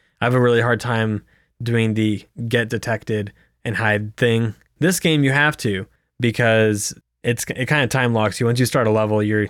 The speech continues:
you're in the level. You can't really save and quit without having to, like, start over or go back to exactly where you were.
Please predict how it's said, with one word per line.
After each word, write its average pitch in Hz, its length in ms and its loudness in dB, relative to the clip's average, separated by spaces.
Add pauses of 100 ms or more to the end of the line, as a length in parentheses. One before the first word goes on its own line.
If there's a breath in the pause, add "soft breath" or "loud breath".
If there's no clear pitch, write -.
you're 120 220 -2
in 120 200 -2
the 110 80 2
level. 104 320 -2
You 104 120 -4
can't 107 260 -8
really 104 360 -4 (360)
save 110 380 2
and 101 340 -4 (140)
quit 110 340 -2
without 107 320 -2
having 107 160 -6
to, 101 100 -6
like, 101 200 -8
start 107 260 -4
over 98 400 -6 (340)
or 139 280 2
go 120 200 -2
back 107 220 -2
to 117 100 -4
exactly 107 380 -4
where 101 140 -4
you 98 120 -4
were. - 200 -14